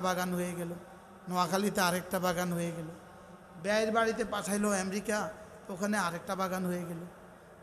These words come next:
এবার আমেরিকার সাগরের মধ্যে একটা আম পড়ে গেল,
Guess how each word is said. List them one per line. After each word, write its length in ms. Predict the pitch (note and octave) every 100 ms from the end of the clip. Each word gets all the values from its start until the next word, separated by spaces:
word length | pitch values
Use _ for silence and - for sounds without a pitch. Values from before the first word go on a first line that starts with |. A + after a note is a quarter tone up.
| - G#3
এবার 160 | G#3+ G#3+ G#3+
আমেরিকার 360 | G#3+ A#3 A#3 A3 -
সাগরের 340 | G3+ G#3 G3+ G3+
মধ্যে 180 | F#3 B3
একটা 160 | G#3+ G#3+ G#3
আম 80 | F#3
পড়ে 160 | G#3 G#3
গেল, 120 | G3+